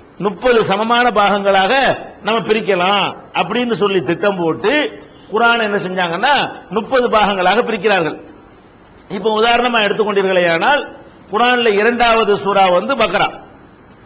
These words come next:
இந்த பக்ராங்கிற சூராங்கிறது இருநூத்தி எண்பத்தி ஆறு வசனங்களை கொண்ட பெரிய அத்தியாயம். அதை என்ன பண்றாங்க? ஒரு குறிப்பிட்ட அளவு வரைக்கும் அந்த அலிஃப் லாம் மீம் ஜுஸ்னு பிரிக்கிறாங்க.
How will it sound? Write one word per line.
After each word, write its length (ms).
இந்த 140
பக்ராங்கிற 640
சூராங்கிறது 920
இருநூத்தி 480
எண்பத்தி 440
ஆறு 300
வசனங்களை 520
கொண்ட 260
பெரிய 580
அத்தியாயம். 500
அதை 240
என்ன 160
பண்றாங்க? 440
ஒரு 180
குறிப்பிட்ட 480
அளவு 280
வரைக்கும் 360
அந்த 120
அலிஃப் 180
லாம் 200
மீம் 260
ஜுஸ்னு 320
பிரிக்கிறாங்க. 440